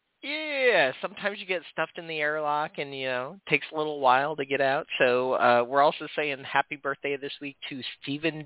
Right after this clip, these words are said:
D. Mines. He's the actor who played Lieutenant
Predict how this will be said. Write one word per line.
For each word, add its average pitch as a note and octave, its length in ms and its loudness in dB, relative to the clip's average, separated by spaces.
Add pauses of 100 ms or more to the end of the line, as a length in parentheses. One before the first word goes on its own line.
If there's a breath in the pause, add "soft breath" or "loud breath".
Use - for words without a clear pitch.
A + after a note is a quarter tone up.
D. C3+ 280 -6
Mines. G#2 680 0 (180)
He's A#2+ 160 -12 (100)
the A2+ 140 -2
actor G#2+ 360 2
who A2 160 -12 (120)
played A2+ 240 -2
Lieutenant A2 520 -6